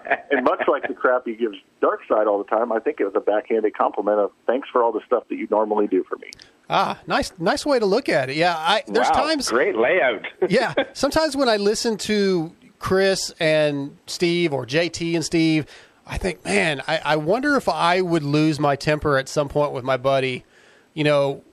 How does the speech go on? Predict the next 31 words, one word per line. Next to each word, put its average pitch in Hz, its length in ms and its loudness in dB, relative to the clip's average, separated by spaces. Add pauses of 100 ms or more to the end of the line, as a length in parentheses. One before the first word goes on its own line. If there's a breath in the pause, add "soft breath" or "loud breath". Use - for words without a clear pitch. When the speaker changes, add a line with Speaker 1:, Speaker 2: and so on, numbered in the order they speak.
(160)
Speaker 2:
with 151 220 0
some 175 220 0
of 165 40 2
the 147 80 -4
things 160 220 0
that 147 100 0
are 127 60 -4
said." 127 360 0 (260 loud breath)
And 151 140 2
we're 190 80 2
gonna 196 140 2
get 180 160 0
to - 40 -8
some 160 160 -2
<laughs> - 20 2
more 156 140 -2
of 208 220 0
those 220 160 0
things 175 240 0
as 151 120 2
the 147 60 -2
show 170 200 2
goes 151 240 0
on. 156 260 2 (380 loud breath)
But 170 140 0
it's 180 120 -2
just 294 180 0
always 208 460 0
a 185 60 2
fun 175 300 0
dynamic, 160 800 0